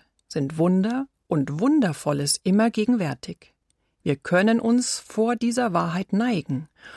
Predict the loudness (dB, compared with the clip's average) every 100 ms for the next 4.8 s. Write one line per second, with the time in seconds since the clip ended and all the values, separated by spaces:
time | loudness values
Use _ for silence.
0 | -6 -2 2 0 -2 -4 -6 -4 -2 -2
1 | 0 -2 0 -2 0 0 0 0 -2 0
2 | 0 0 2 0 0 2 2 0 -2 -4
3 | -6 -6 -4 -4 -2 -4 -4 -4 0 0
4 | 0 -4 -6 -8 -8 -8 -10